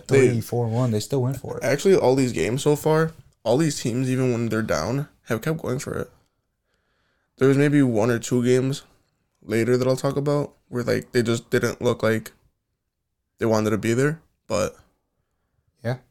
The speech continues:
Speaker 1: every single team has been going for it no matter what. Uh,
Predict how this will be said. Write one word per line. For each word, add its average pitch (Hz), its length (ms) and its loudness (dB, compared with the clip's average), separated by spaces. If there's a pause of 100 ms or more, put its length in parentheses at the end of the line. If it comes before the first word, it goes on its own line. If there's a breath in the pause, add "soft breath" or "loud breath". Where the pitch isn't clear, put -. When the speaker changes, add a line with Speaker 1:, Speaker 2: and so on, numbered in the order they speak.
(180)
Speaker 1:
every 127 240 2
single 135 240 -2
team 139 180 -2
has 113 100 -2
been 104 140 -6
going 113 200 -2
for 120 140 -4
it 104 40 -2
no 107 80 -2
matter 101 240 -2
what. 110 300 -4 (720)
Uh, 92 320 -4